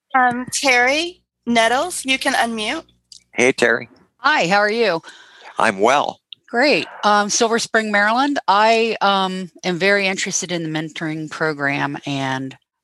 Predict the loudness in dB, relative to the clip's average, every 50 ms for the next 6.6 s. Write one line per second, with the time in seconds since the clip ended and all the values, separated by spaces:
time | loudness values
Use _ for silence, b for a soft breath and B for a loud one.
0 | -8 -4 -2 0 0 0 0 -2 -4 -8 -8 -10 -14 _ _ _ _ _ -14 -14
1 | -14 _ _ _ _ _ _ _ _ _ _ _ _ -20 _ _ _ -6 -4 -4
2 | -4 -4 -6 -12 -6 -6 -6 -4 0 0 0 0 0 -2 -2 -2 -4 -4 -4 -6
3 | -4 -2 0 0 0 0 0 0 0 -2 -2 -2 -10 -14 -16 -18 -20 _ B B
4 | B B B -10 -2 0 0 2 4 4 4 4 4 4 2 0 0 -10 -14 -10
5 | -4 0 0 0 0 -2 -6 -10 -4 -2 0 2 2 2 2 0 -2 -4 -6 -8
6 | -10 -6 -2 0 2 2 2 0 -2 -6 -10 -10